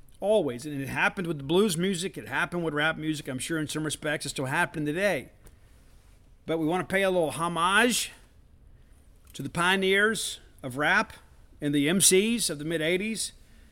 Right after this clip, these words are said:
And so this, again, this is Roy's idea, but, uh, tip of the cap. It was fun doing this list. I haven't listened to a lot of these tracks in a long time, and so I'm happy to share them with you. And so, uh, if you're a new buck that likes rap,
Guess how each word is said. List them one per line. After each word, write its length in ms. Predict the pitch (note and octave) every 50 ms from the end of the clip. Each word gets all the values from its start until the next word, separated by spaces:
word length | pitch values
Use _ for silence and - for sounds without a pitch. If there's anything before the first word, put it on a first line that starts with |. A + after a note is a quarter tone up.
| - -
And 100 | C#3+ C#3+
so 220 | - - D#3 D3 C#3+
this, 200 | C#3+ E3+ E3 -
again, 220 | D3+ D#3 F3 F3
this 160 | F3+ E3+ -
is 140 | D#3+ C#3 B2+
Roy's 340 | C#3+ E3+ F3+ F#3 F3+ D3 E3+
idea, 540 | D#3+ D#3+ D#3 D3+ E3 E3+ F3+ F#3+ G#3 F#3 D#3+ D3
but, 220 | C#3+ C#3+ C#3 - D3
uh, 160 | C#3 C3+ C3+
tip 260 | - - G3+ G3+ D#3
of 80 | E3 C#3+
the 60 | D3+
cap. 280 | - E3 D#3+ D3+ D3+ C#3+
It 40 | E3
was 120 | - -
fun 280 | - - G#3 A3+ A#3 F#3
doing 240 | E3 F3 D#3+ D3+
this 160 | D3+ C#3+ - -
list. 340 | D3 D3 C#3+ C3 B2+ -
I 100 | D3 D#3+
haven't 200 | F#3+ F#3 E3 D3
listened 340 | D3 D3 D#3 D3 - D3+ C#3
to 60 | B2
a 20 | C3+
lot 180 | C3+ C3 C3
of 60 | C3+ C3+
these 120 | C3+ -
tracks 400 | - - C#3 C3+ C3+ C3+ - -
in 60 | C3
a 20 | B2
long 260 | B2 B2+ C#3 C3+ B2
time, 340 | - C3+ B2+ A#2+ A#2 A#2 - - - - - - - - - - -
and 100 | - B2+
so 160 | B2 - D3 C#3
I'm 100 | C3 B2
happy 280 | C3+ D#3 E3 - D3+
to 80 | C#3 B2
share 240 | - - D3 D3 C#3
them 200 | C3 C3 B2 B2
with 220 | C3+ C#3 C#3 B2+
you. 160 | B2+ A#2 A#2
And 100 | A#2 A#2
so, 320 | - - C#3+ C3+ C3 - - - - - - - - - -
uh, 160 | B2+ C3 C3+ C3+
if 160 | C#3 A#2+ -
you're 200 | D3 F3+ F#3 F3+
a 100 | E3+ D#3+
new 180 | D3 D3 E3+ F#3
buck 400 | D3+ F#3+ G3+ G3+ G#3+ G#3 - - - -
that 100 | - C#3+
likes 320 | D3 C#3+ D3 D#3+ D3 - E3
rap, 320 | E3 E3+ F3+ G3 F#3+